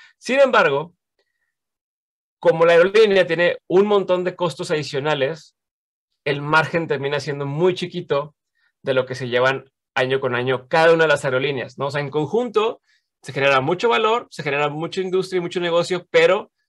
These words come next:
¿con cuánto se queda al final de cada año cada una de esas aerolíneas? Y por el otro lado, eh, Google, que a lo mejor en, en el tema de búsqueda tiene, eh, cierta, eh, cantidad de valor que se genera, pero,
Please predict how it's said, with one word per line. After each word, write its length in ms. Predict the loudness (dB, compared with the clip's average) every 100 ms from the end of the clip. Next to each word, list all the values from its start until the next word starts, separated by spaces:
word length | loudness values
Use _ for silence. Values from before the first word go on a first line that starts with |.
| _ _
¿con 180 | -8 -2
cuánto 300 | 0 0 -2
se 160 | -6
queda 220 | -2 0 0
al 100 | -2
final 260 | -4 -4
de 100 | -2
cada 220 | -2 -2
año 400 | 0 0 -2 -2 _ _ _
cada 160 | -2 0
una 80 | 0
de 60 |
esas 180 | -2 -6
aerolíneas? 580 | -6 -4 -4 -6 -12 -18 _ _ _ _ _ -20
Y 60 |
por 160 | -6 -2
el 40 |
otro 120 | 0
lado, 380 | 4 4 2 0 _ _ _ _ _ _ _ _ _ -4
eh, 520 | -2 0 -2 -6 -10 _ _ _
Google, 500 | -6 -4 -2 -2 -4
que 200 | -8 -8
a 40 |
lo 60 | -6
mejor 480 | -8 -2 -2 -2 -10 _ -12
en, 320 | -8 -8 -8
en 100 | -8
el 80 | -6
tema 220 | -4 0
de 120 | 0
búsqueda 460 | 0 -6 -6 -8 -6
tiene, 480 | -6 -2 -2 -4 -12 _ _ _ _
eh, 360 | -6 -4 -6 -10
cierta, 640 | -12 0 0 2 -2 -2 -6
eh, 220 | -6 -6 -4
cantidad 320 | -6 -4 0
de 80 | 2
valor 200 | 2 0
que 60 | -4
se 120 | -6
genera, 340 | -4 -4 -6 _
pero, 420 | 4 6 4 0